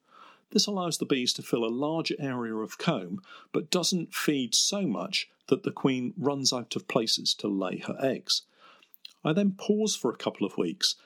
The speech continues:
and sometime in the first couple of weeks of September, I'll start feeding again, giving another eight to ten kilos of syrup.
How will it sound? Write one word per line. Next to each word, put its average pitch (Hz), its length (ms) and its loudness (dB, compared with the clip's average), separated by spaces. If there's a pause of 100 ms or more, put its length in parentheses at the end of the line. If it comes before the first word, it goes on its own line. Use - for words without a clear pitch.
(260)
and 139 260 0
sometime 160 720 0
in 117 220 0
the 107 80 -2
first 143 380 0
couple 120 260 0
of 110 100 -4
weeks 113 300 2
of 95 100 -6
September, 117 640 0 (380)
I'll 143 120 4
start - 380 0
feeding 120 460 2
again, 104 420 0 (320)
giving 165 480 2 (240)
another 131 440 2 (100)
eight 123 200 0
to - 100 2
ten 110 280 0
kilos 92 540 0
of - 100 -4
syrup. - 460 0